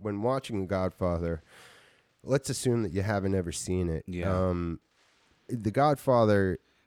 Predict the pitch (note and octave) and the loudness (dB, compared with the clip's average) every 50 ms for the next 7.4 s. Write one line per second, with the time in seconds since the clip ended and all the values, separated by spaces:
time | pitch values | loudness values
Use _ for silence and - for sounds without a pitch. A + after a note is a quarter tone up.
0 | _ - A2+ A#2+ A2+ G2+ - - G2+ G#2+ G#2+ G2+ - A2 G2 F2+ G#2 A2 A2 A2 | _ -6 -2 -2 -2 -2 -2 -4 -4 -4 -4 -4 -4 -6 -8 -6 -4 -2 -2 -2
1 | A#2 G#2+ D#2+ - - - F2+ E2 D#2+ D#2+ D#2+ - _ _ _ _ _ _ _ - | -2 -4 -8 -8 -10 -10 -10 -10 -10 -12 -14 -16 _ _ _ _ _ _ _ -18
2 | F2+ A2 A2 C#3+ C#3+ B2+ - - - - C3 C#3 C3+ - - - - - C3 B2 | -6 6 8 8 8 8 6 2 -6 -2 0 0 0 0 -2 -8 0 2 4 4
3 | A#2 G#2+ G2+ F2+ E2+ E2+ E2 E2 E2 E2 A2 G2+ F#2 F2 G2 G#2 G2+ - - F#2+ | 6 4 2 2 0 -2 0 0 0 0 0 0 0 0 0 0 0 -2 -4 -8
4 | - - G2 F#2+ F#2 F2 F2 F2+ F2+ F2 E2+ D#2 D2+ E2 F2 F2+ F2 F2 D#2+ C2 | -4 -2 -2 0 0 -2 -2 -2 -2 -2 -2 -2 -4 -2 0 0 0 0 0 0
5 | D#2 G2+ G2 G2+ F#2 F2+ - - - A2+ G#2 G2 F#2 F2+ F#2 F#2 F#2 F2 - - | -2 0 0 2 0 0 -2 -2 0 2 2 2 2 2 0 0 -2 -2 -6 -6
6 | - F2+ D#2 - - - - G#2+ F#2 F2 E2+ E2 E2 D#2+ D2+ D2+ D2+ - - F2+ | -4 -4 -4 -4 -6 -4 0 2 2 2 2 -2 -4 -6 -8 -8 -12 -8 -4 -4
7 | F2 D#2+ D2 D#2 D2 D2 C#2 | -4 -2 -4 -4 -6 -6 -10